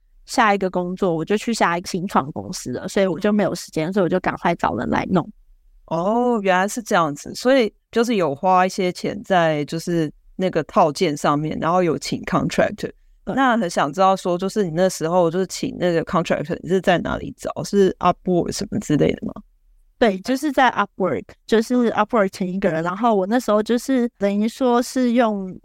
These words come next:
Speaker 1: 像是标会的方式，我就直接讲说我需要什么东西，然后我现在有什么东西，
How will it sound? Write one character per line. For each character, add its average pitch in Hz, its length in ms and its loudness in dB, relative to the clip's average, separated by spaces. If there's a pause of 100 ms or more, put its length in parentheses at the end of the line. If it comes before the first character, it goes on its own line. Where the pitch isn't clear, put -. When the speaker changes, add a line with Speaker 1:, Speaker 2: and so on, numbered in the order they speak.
Speaker 1:
像 233 220 2
是 254 80 0
标 214 320 4
会 196 200 0
的 - 100 -6
方 170 220 -8
式， 190 140 -6
我 190 100 0
就 247 140 2
直 - 140 -10
接 226 160 4
讲 185 200 0
说 202 180 0
我 185 120 2
需 - 160 -4
要 202 140 6
什 185 120 -8
么 170 60 -8
东 170 220 -8
西， 180 160 -8
然 180 180 0
后 226 100 4
我 180 120 0
现 214 180 -2
在 208 160 4
有 170 140 -2
什 - 120 -8
么 139 120 -6
东 - 180 -2
西， 160 260 -2